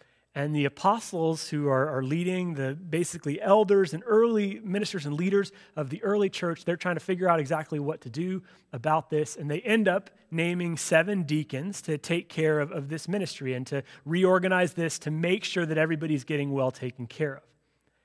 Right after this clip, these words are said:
And I find the, the reasoning fascinating. We need to continue to give our attention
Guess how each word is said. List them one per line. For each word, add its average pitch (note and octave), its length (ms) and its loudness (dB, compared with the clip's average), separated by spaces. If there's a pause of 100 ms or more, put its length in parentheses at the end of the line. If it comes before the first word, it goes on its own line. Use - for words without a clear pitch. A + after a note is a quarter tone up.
(200)
And C#3 80 0
I F3 80 6
find G3+ 320 2
the, F3+ 180 0
the E3+ 120 -2
reasoning D#3 760 -2 (920)
fascinating. B2+ 800 -4 (1800)
We D#3+ 100 -2
need G3+ 160 2
to G3+ 80 0
continue G3 580 -2
to E3 80 -4
give D#3 360 -2
our F3 220 2
attention B2 680 -6